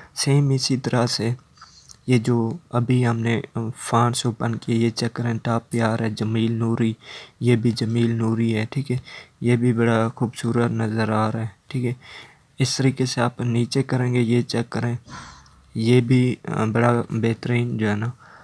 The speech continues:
वो font है, ठीक है। तो download करने के लिए आपने just इसके ऊपर click करना है download पे, तो same उसी तरीके से download कर लेना है, ठीक है।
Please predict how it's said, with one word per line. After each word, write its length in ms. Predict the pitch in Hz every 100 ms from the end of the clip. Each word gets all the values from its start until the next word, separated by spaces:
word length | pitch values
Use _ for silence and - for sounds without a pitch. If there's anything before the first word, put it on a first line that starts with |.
| - -
वो 80 | 120
font 460 | - 110 113 107 113
है, 220 | 101 - -
ठीक 140 | 123
है। 120 | 127 123 - - - -
तो 80 | 123
download 360 | 120 127 139 139
करने 260 | 139 135
के 100 | 139
लिए 140 | 139 127
आपने 340 | 123 139 127
just 300 | 127 127 -
इसके 300 | 123 - 123
ऊपर 260 | 127 123 113
click 280 | 120 117
करना 220 | - 131 131
है 120 | 110
download 400 | 104 110 123 127 -
पे, 160 | 123 - - - - -
तो 200 | 120 113
same 360 | - 131 123
उसी 220 | 123 - 127
तरीके 360 | 113 117 117
से 160 | - 104
download 400 | 104 101 101 101
कर 160 | 110
लेना 280 | 101 101 104
है, 80 | 151
ठीक 200 | - 156
है। 120 | 143